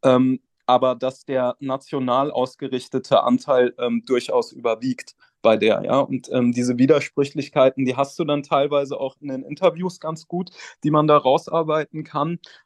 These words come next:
Und ihr erklärtes Ziel ist natürlich, also die Beendigung der israelischen Besatzung und die Errichtung eines unabhängigen Staates. In dem Sinne ist sie schon von ihrer Zielsetzung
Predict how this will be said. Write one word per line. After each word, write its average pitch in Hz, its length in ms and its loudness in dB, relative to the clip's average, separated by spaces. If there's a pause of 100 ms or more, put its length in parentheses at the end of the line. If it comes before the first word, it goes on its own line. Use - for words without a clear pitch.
Und 135 300 -2
ihr 139 140 4
erklärtes 139 580 0
Ziel 143 160 -4
ist 139 240 -4
natürlich, 127 560 0
also 123 200 0
die 117 120 -4
Beendigung 131 500 4
der 123 120 4
israelischen 127 520 -2
Besatzung 151 500 0
und 139 140 -10
die 127 60 -4
Errichtung 131 520 -4 (240)
eines 131 300 2
unabhängigen 127 640 0
Staates. 127 560 0
In 127 140 -10
dem 131 200 -2
Sinne 147 240 -2
ist 139 380 -12
sie 127 200 4
schon 180 300 4
von 147 260 2
ihrer 120 260 2
Zielsetzung 135 1160 0